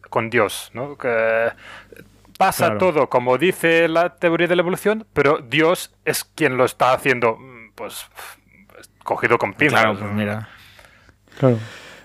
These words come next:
Speaker 2: Bueno, pero
Speaker 3: Pero
Speaker 2: sí
Speaker 3: bueno.
Speaker 2: que creo que lo que venía a decir Mark es que, hostia, pues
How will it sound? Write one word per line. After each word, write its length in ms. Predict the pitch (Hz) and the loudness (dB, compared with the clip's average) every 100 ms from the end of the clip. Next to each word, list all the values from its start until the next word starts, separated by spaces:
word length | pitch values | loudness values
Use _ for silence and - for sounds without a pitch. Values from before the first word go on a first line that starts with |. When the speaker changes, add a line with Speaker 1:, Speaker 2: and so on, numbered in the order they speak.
| _ | _
Speaker 2:
Bueno, 260 | 151 151 135 | -4 -2 0
pero 120 | 131 | 0
Speaker 3:
Pero 20 | |
Speaker 2:
sí 80 | 131 | 0
Speaker 3:
bueno. 160 | 151 156 | 0 0
Speaker 2:
que 500 | 147 135 123 - - 147 151 | 0 2 0 -4 -12 -18 -6
creo 240 | 120 127 | 0 0
que 400 | 123 127 117 117 | 2 2 2 2
lo 280 | 110 104 110 | 0 -2 -2
que 280 | 107 110 107 | 0 0 0
venía 260 | 107 110 113 | 0 2 2
a 20 | |
decir 220 | 113 110 | 2 0
Mark 220 | 110 120 120 | 2 0 0
es 140 | 117 | -2
que, 200 | - 107 - _ _ _ - | -2 -4 -6 _ _ _ -4
hostia, 400 | 131 202 151 98 | -2 2 4 2
pues 400 | - 107 101 - | 2 2 0 -6